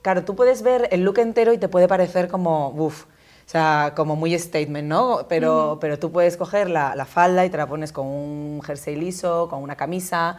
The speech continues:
Speaker 1: o, o una chaqueta y te lo combinas con, con algo, pues, más, eh, más en tonos neutros.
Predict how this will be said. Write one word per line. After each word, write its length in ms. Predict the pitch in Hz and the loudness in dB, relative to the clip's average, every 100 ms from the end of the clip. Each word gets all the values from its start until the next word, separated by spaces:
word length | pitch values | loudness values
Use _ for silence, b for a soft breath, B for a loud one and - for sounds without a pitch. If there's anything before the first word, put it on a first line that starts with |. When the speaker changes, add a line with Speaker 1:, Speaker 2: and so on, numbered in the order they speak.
| B B - | B B -4
Speaker 1:
o, 500 | 160 151 147 143 143 | 0 2 4 2 0
o 60 | 147 | -2
una 180 | 151 147 | -4 -6
chaqueta 640 | 135 170 180 180 170 175 | -2 0 2 2 2 0
y 60 | 175 | 0
te 80 | 156 | -2
lo 80 | |
combinas 640 | 143 143 151 151 147 147 147 | -4 -6 -6 -6 -6 -8 -8
con, 680 | 147 147 143 143 143 139 135 | -8 -6 -8 -10 -12 -14 -10
con 180 | 147 | -8
algo, 580 | 143 139 139 143 139 143 B B B | -6 -4 -4 -2 -4 -6 B B B
pues, 240 | - 147 143 | -8 -8 -4
más, 600 | 151 147 143 127 139 - | -2 -2 -2 -4 -8 -6
eh, 760 | 151 143 139 135 127 107 85 78 | -4 -4 -6 -8 -10 -10 -12 -10
más 160 | 143 151 | -8 -8
en 80 | 151 | -6
tonos 220 | 156 151 | -6 -4
neutros. 420 | 165 196 190 214 | -4 -2 -2 -4